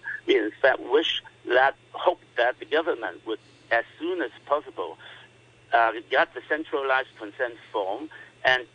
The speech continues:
do the e-, uh, education public campaign to boost up the confidence in the vaccines, and then so that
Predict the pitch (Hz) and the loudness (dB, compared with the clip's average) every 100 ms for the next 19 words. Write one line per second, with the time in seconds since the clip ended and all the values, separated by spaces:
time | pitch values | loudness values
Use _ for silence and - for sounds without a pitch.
0 | - 180 175 131 - 147 147 117 113 139 | -10 -8 -4 -4 0 0 2 2 2 2
1 | 151 127 143 - - 135 - 131 - - | -2 -6 -8 -8 -4 -4 -2 -6 -6 -6
2 | 104 98 - 123 120 101 98 - 113 101 | -6 -6 -4 -2 -2 -6 -14 -14 -12 -12
3 | _ - 139 - - 127 - - 156 - | _ -12 -12 -10 -2 -2 -2 -6 -6 -4
4 | - 90 82 - 104 101 92 90 - 92 | -6 -8 -10 -8 -2 -2 -2 -10 -8 -8
5 | 87 - 120 - - 156 165 - - - | -4 0 0 0 -2 0 -2 -6 -12 -12
6 | - 123 131 139 135 143 - - 135 139 | -2 0 2 2 2 2 -8 -6 -4 0
7 | 135 127 | 0 0